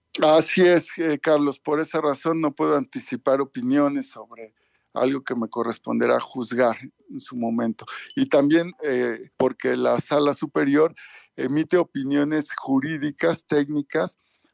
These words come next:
a, a solicitud de las ministras y ministros de la Suprema Corte. Es decir, aunque todavía no lleguen juicios, ¿no?, para, eh,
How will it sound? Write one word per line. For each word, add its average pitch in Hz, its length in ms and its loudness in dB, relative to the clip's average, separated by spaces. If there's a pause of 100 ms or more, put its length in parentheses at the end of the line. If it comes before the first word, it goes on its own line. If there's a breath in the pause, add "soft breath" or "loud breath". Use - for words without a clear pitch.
(100)
a, 113 440 0
a 120 260 -2
solicitud 139 760 0
de 151 140 2
las 123 240 0
ministras 139 580 -2
y 135 60 -2
ministros 135 520 -2
de 131 100 2
la 120 120 0
Suprema 139 520 -2
Corte. - 440 0 (540)
Es 143 160 -2
decir, 139 320 0
aunque 131 340 0
todavía 170 340 2
no 165 160 -2
lleguen 156 400 -2 (300 loud breath)
juicios, - 720 -2
¿no?, 135 160 -8
para, 113 440 0
eh, - 40 -10